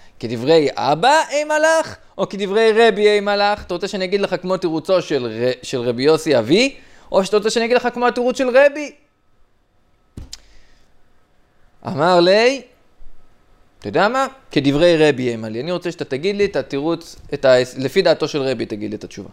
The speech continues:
אמר רבי ישמעאל, עכשיו אני כבר לא מבין, למה אומרים על רב חמא בר ביסא שהוא אדם גדול?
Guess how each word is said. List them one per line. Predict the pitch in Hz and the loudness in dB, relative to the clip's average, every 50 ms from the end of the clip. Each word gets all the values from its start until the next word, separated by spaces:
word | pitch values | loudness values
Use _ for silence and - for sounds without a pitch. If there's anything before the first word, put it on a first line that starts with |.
| _ _ - - - - - - - - - - - - - | _ _ -20 -20 -20 -20 -20 -20 -20 -20 -20 -20 -20 -20 -20
אמר | - - 76 76 85 101 104 | -20 -18 -14 -10 -8 -6 -6
רבי | 104 98 107 | -6 -4 -6
ישמעאל, | 104 101 - - 107 107 107 117 143 170 170 160 147 135 127 120 | -6 -6 -8 -8 -8 -4 0 0 2 2 2 2 2 0 0 -2
עכשיו | 113 - 127 113 | -4 -4 -4 -4
אני | 117 131 127 | -4 -4 -4
כבר | - 131 | -2 -2
לא | 135 135 | -2 -2
מבין, | 139 143 143 185 190 | -2 -2 -2 -2 0
למה | 147 123 127 131 | 0 -2 -4 -4
אומרים | 135 135 143 151 147 147 | -4 -4 -4 -4 -2 -2
על | 139 | -2
רב | 131 135 113 | -2 -2 -4
חמא | - - 143 147 143 | -4 -2 0 0 2
בר | 131 139 131 | 2 0 0
ביסא | 135 185 202 - - 135 | 2 0 -2 -2 -2 -4
שהוא | - - 131 123 | -2 0 0 0
אדם | 120 135 139 143 | 2 0 0 2
גדול? | 147 151 143 147 156 170 180 | 2 2 4 4 4 4 2